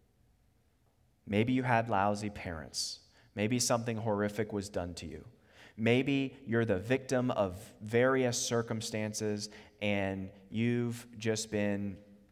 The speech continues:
uh, y-, you've just been dealt a really difficult hand of cards in life. So the wor-, and the world says your biggest problem exists outside of you.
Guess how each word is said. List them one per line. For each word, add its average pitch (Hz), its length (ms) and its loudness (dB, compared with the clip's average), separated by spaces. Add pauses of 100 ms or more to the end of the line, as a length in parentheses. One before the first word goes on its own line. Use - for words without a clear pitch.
(800)
uh, 98 340 0 (200)
y-, 120 160 -6
you've 131 260 -4
just 131 200 -4
been 117 320 -2
dealt 113 300 6
a 104 80 2
really 107 320 0
difficult 110 600 -2
hand 107 260 -4
of 101 120 -10
cards 85 380 -6
in 82 120 -10
life. - 360 -16 (960)
So 135 100 -4
the 131 100 6
wor-, 160 300 6
and 131 180 2 (180)
the 123 120 0
world 175 260 4
says 120 400 6
your 113 140 0
biggest 160 420 0
problem 117 420 6
exists 101 400 -2
outside 85 560 -6
of 76 140 -16
you. 71 140 -14